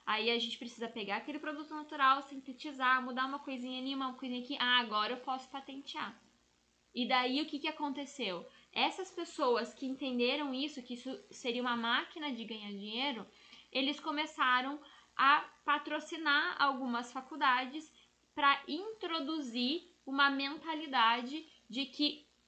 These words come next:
esse artificial aqui era muito melhor que o natural. E o que que aconteceu? As faculdades que não quiseram se converter, né, a essa nova modernidade,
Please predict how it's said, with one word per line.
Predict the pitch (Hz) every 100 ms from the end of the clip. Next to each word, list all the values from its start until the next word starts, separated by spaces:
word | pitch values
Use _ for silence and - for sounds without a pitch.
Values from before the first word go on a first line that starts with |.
| _
esse | 269 277 - 359
artificial | 339 - 302 - 277 254
aqui | 254 - 285
era | - 302 330
muito | 349 302 359 403
melhor | 494 330 254 233
que | 262
o |
natural. | 214 220 233 180 - 214 _ _ _ _ _ _ _ _ _
E | 233
o | 254
que | 294
que | 311
aconteceu? | 311 294 294 294 285 277 -
As | 262 - -
faculdades | 330 294 277 233 226
que | - 262
não | 262 262
quiseram | 320 294 254 247 262 330 320 - _ _
se | - - 277
converter, | - 285 269 269 254 254 262 240 285 339 -
né, | 240 240
a | 226
essa | 233 262
nova | 233 233 247 240 240
modernidade, | 220 220 247 269 247 254 226 233 208 190 208 247 285